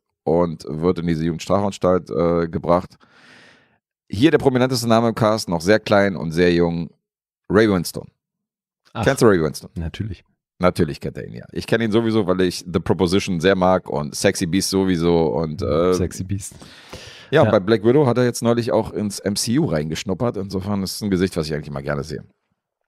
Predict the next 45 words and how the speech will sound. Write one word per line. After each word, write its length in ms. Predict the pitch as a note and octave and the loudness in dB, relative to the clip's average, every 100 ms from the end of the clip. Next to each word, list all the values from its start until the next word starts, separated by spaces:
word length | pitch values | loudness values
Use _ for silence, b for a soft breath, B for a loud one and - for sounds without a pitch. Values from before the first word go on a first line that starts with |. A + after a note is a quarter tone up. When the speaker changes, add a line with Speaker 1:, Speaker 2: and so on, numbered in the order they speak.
| _ | _
Speaker 2:
Ja, 380 | G2+ F2 F#2+ F2+ | -4 0 0 0
wobei 240 | E2+ E2 | -2 -2
da 180 | D#2+ D#2+ | -2 -4
war 120 | E2 | -4
seine 240 | D#2+ D#2+ D#2+ | -4 -4 -4
Figur, 680 | - D#2+ F2 F2 E2 D#2 B1+ - - | -8 -8 -4 -2 -2 -4 -6 -14 -12
also 240 | G2 F#2+ E2 - | -6 -6 -6 -4
wa-, 160 | F#2 | -2
bei 120 | - F#2+ | 0 0
Gentleman 500 | G2 G#2 A2 G#2 F#2+ | 2 2 2 2 2
war 140 | F#2+ | 2
er 60 | F#2 | 0
ja 60 | |
auch 120 | F2+ | 0
dabei, 320 | - G2 G2+ G2 _ - | -2 0 0 -2 _ -10
Speaker 1:
Mhm. 300 | C3+ A2 - - A3 - | -4 -4 -4 0 0 4
Speaker 2:
<clears throat> 240 | F3+ B2 | 4 4
bei 80 | F#2 | 2
der 100 | F2+ | 0
Serie. 340 | F#2 G2 G2 b b b b b b b _ - | 2 2 0 b b b b b b b _ -16
Super 300 | - - C#2+ | -6 -2 0
ähnliche 280 | E2 E2 | 0 -2
Figur 460 | D#2 D#2+ F2 F2 D#2+ | -4 -4 -2 -2 -4
irgendwie. 380 | - D#2 E2 D#2+ | -6 -6 -4 -6
Spiel-, 220 | - G#2+ | -2 0
also 180 | G2 G2+ | 0 0
ich 140 | F#2 | 0
find 180 | - D#3 | 0 -2
so, 80 | D#3 | 0
gerade 180 | - C#3+ | -2 0
so 80 | D3+ | 0
in 60 | |
den 60 | G2 | 0
letzten 260 | A#2+ - | 0 -2
Jahren 260 | G2+ A2+ A2 | 0 2 2
hat 80 | F#2 | 0
er 80 | C2+ | 0
eigentlich 240 | F#2 - | -2 0
nur 140 | G2 | 2
noch 180 | G#2+ G2 | 2 2
so 240 | - G2 F2+ | 0 -2 0
den 400 | F2 F2 E2+ - _ _ | -2 -2 -4 -8 _ _
gleichen 300 | - F#2 E2 | -4 -2 -2
Typ 160 | F#2 - | -6 -8
gespielt. 460 | D#2 - G#1 - | -12 -10 -10 -12